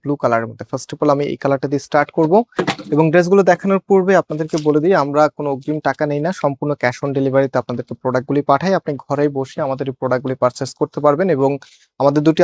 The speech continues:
আউটলেটও আছে, চাইলে সরাসরি এসেও পারচেজ করতে পারবেন। একদম ইনটেক অবস্থায় আপনার কাছে চলে যাবে। খুবই চমৎকার এই ড্রেসগুলো, কেউ মিস করবেন না, মিস করলেই কিন্তু নতুন স্টাইলের ড্রেস মিস করবেন। তো চলেন এখন ড্রেসটা দেখিয়ে দিচ্ছি আপনাদেরকে। কালারটা দেখেন, বিস্কিটের সাথে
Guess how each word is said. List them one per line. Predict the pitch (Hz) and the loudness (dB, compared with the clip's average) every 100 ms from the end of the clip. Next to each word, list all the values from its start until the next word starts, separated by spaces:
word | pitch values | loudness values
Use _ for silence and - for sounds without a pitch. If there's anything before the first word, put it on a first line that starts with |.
| 151 | 4
আউটলেটও | 156 170 156 160 147 | 4 -2 0 2 2
আছে, | - 165 | 0 -4
চাইলে | 143 135 - | -4 -4 -4
সরাসরি | 127 - 143 131 | -6 -4 -4 -4
এসেও | - 156 143 | -2 -2 -2
পারচেজ | 131 131 - 147 | -2 -4 -4 -2
করতে | 131 127 | 0 0
পারবেন। | 120 113 85 - - - - 143 | 0 0 -6 -10 -10 -6 0 0
একদম | 147 170 170 | 4 4 4
ইনটেক | 190 180 170 | 2 2 2
অবস্থায় | 170 - 170 | 2 0 0
আপনার | - 151 | 0 -4
কাছে | 165 - | -4 -2
চলে | 175 170 165 | 0 4 4
যাবে। | 165 269 _ _ _ _ | 2 -2 _ _ _ _
খুবই | - 175 180 | 0 2 4
চমৎকার | 175 170 - 185 | 4 4 4 2
এই | 165 | 4
ড্রেসগুলো, | 165 160 180 175 | 2 0 -2 2
কেউ | 175 151 | 0 0
মিস | 139 - 165 | -2 -2 0
করবেন | 147 143 147 | 2 2 0
না, | 165 | -2
মিস | 143 - - | -2 -4 0
করলেই | 147 156 - | 2 2 0
কিন্তু | 165 160 180 160 127 | -6 -2 0 0 0
নতুন | 127 135 _ 156 160 143 - | -4 -6 _ -4 -2 -4 -4
স্টাইলের | - 131 135 127 - | -2 0 0 -4 -4
ড্রেস | 123 120 - | -4 -4 -6
মিস | 117 - - | -10 -8 -6
করবেন। | 104 82 - | -6 -6 -10
তো | - | -2
চলেন | 135 151 151 | 4 4 4
এখন | - 160 131 | 2 -4 -2
ড্রেসটা | 135 131 - 147 | -2 -2 0 2
দেখিয়ে | 135 - 139 | 2 -2 -6
দিচ্ছি | 131 131 | -4 -6
আপনাদেরকে। | - 117 117 - 226 _ - _ - - | -6 -6 -4 -2 -2 _ -20 _ -8 0
কালারটা | 143 165 165 165 123 | 2 4 2 2 2
দেখেন, | - 123 113 | 0 -6 -8
বিস্কিটের | 131 - 165 165 - | -10 -4 -2 0 -2
সাথে | 160 | -4